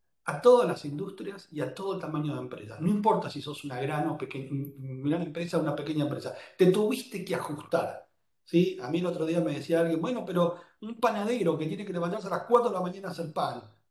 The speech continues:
Bueno, seguramente el, la harina la paga en forma digital y cobra en forma digital. Todas las empresas se fueron, se fueron impactadas por esto. Entonces, la primera tendencia es nube híbrida,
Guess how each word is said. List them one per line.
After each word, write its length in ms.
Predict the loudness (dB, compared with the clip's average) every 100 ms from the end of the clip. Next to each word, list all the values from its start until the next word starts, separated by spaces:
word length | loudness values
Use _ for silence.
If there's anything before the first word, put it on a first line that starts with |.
| _ _
Bueno, 220 | -10 -10
seguramente 920 | -10 -6 -6 -6 -10 -10 -8 -8 -8
el, 360 | -10 -8 -10 -8
la 200 | 2 4
harina 320 | 4 4 2
la 260 | 2 0 -2
paga 260 | -4 -4 -6
en 80 | -4
forma 320 | -2 -2 -2
digital 640 | -4 -6 -4 -4 -6 -12 -20 _ _ _
y 200 | -8 -2
cobra 340 | 4 4 4
en 100 | 2
forma 320 | 0 0 0 -6
digital. 640 | -8 -6 -2 0 -2 -8 -14
Todas 320 | -10 -4 -2 -2
las 180 | -6
empresas 480 | -8 -6 -6 -8 -10
se 80 | -10
fueron, 500 | -2 4 6 6 2
se 120 | -2
fueron 500 | -2 0 2 2 -2 -6
impactadas 580 | -6 -6 -2 0 0
por 160 | 0 -2
esto. 240 | -4 -16 -20 _ -20 -20 _
Entonces, 440 | 4 4 2 -2
la 140 | -2 2
primera 480 | 4 6 4 0
tendencia 460 | 2 2 2 -4 -8
es 40 | -12
nube 300 | -12 -10 -10
híbrida, 520 | -10 -10 -8 -10